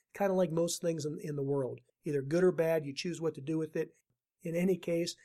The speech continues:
I like Schweitzer Modwee because it's a, it's a very stable company. It's a company that pays an excellent dividend. It's taken a hit here because the quarter before last,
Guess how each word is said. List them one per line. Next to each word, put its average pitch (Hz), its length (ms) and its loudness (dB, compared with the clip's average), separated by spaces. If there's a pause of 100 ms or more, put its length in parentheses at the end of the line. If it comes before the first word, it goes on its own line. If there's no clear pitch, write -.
(180)
I 151 80 -4
like 170 260 0
Schweitzer 180 460 -2
Modwee 165 480 -2
because 147 280 -6
it's 143 140 -8
a, - 120 -4
it's 147 180 -6
a 131 140 -2
very 135 240 -2
stable 185 480 2
company. 180 500 -2 (220)
It's 151 120 -10
a 131 40 -12
company 165 340 -2
that 151 160 -6
pays 151 220 -2
an 135 180 -6
excellent 185 480 -4
dividend. 165 520 -4 (420)
It's - 180 -6
taken 190 320 0
a 139 60 -6
hit - 240 -4
here 180 280 0
because 156 400 -4 (200)
the - 80 -10
quarter 190 400 -2
before 165 380 -2
last, 165 500 -2